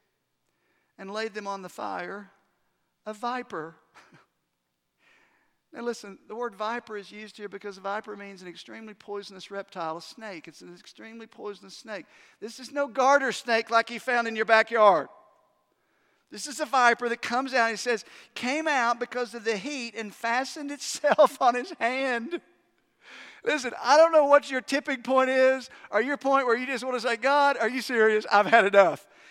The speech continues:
If I've gone through all that Paul goes through, and I'm finally on land, and I pull my arm up, and there's a snake hanging off my arm, that's about my limit. So here's Paul. He says, "This viper is hanging on his hand,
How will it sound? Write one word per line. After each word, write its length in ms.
If 160
I've 200
gone 240
through 160
all 300
that 100
Paul 260
goes 240
through, 400
and 80
I'm 140
finally 380
on 200
land, 400
and 80
I 80
pull 220
my 100
arm 260
up, 140
and 100
there's 160
a 80
snake 380
hanging 240
off 140
my 100
arm, 420
that's 260
about 300
my 140
limit. 340
So 140
here's 240
Paul. 500
He 60
says, 140
"This 140
viper 580
is 120
hanging 320
on 100
his 120
hand, 280